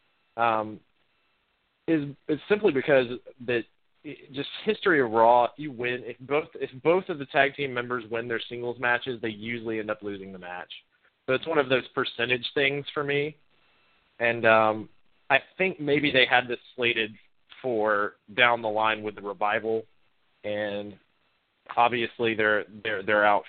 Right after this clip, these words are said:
for, what, eight weeks? So I think they're just, uh,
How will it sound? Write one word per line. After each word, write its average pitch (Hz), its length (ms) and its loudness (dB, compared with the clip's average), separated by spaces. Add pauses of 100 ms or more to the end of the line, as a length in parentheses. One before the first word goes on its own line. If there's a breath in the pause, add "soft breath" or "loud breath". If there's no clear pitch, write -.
for, 98 300 -2
what, 101 240 -2
eight 101 160 -6
weeks? 110 260 2 (840)
So 101 80 2
I 98 60 4
think 104 180 -4
they're 104 100 4
just, - 320 -4
uh, 98 180 4